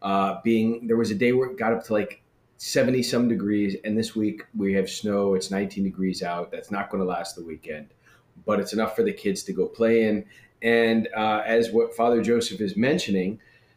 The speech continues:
there's the odd supermarket purchases. So if you hit Kroger,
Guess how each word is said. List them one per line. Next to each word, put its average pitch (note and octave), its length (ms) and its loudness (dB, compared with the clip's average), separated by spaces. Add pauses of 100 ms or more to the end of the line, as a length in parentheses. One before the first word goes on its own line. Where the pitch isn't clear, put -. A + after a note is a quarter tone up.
(680)
there's D3 420 6
the C3+ 260 4
odd A#2 500 4 (260)
supermarket A#2+ 800 0
purchases. G#2+ 680 -2
So F#2+ 140 -2
if F#2 120 -4
you A2+ 120 2
hit A#2 200 -2
Kroger, A2 540 2